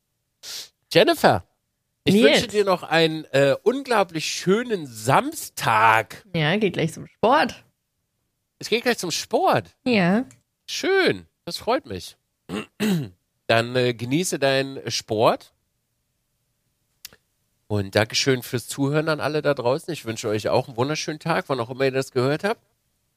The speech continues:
Speaker 1: Und vielleicht könnt ihr uns ja auch mal eine witzige Geschichte aus, ähm,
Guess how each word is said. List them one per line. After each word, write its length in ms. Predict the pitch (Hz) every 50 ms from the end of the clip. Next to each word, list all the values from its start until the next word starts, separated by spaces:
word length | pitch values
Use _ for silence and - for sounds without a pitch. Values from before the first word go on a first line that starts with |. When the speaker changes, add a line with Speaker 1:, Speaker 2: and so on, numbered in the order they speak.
| _ _ _ _ _ _ _
Speaker 1:
Und 240 | 107 110 104 110 -
vielleicht 320 | - 127 127 127 131 -
könnt 160 | - 156 139
ihr 160 | 135 143 160
uns 160 | 165 156 - -
ja 140 | 156 110
auch 160 | 131 185 - -
mal 160 | 170 151 139
eine 160 | 110 98 90
witzige 400 | 104 98 - - 117 107 107 101
Geschichte 420 | 101 95 - 117 104 - - 101
aus, 160 | 95 98 - -
ähm, 680 | 82 90 98 98 98 98 98 101 98 95 95 95